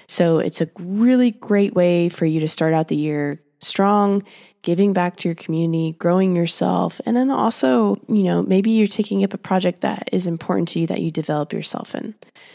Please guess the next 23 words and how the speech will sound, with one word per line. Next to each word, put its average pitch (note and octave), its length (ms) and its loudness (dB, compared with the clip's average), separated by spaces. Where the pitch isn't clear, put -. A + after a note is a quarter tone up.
So - 260 0
if F#3+ 160 -2
you G#3+ 60 4
need B3 200 4
more A#3 180 4
information G3+ 540 2
on F3 80 2
how F#3+ 220 0
to F#3 80 4
actually F3 300 0
make E3 180 -2
this - 160 -6
happen, A#3 580 0
I'm F#3+ 80 2
gonna F3+ 160 2
post - 320 0
a D#3+ 60 2
link D#3+ 260 0
below D3 380 0
that - 120 -4
you F3 80 -2
can - 220 -4
follow. - 460 -4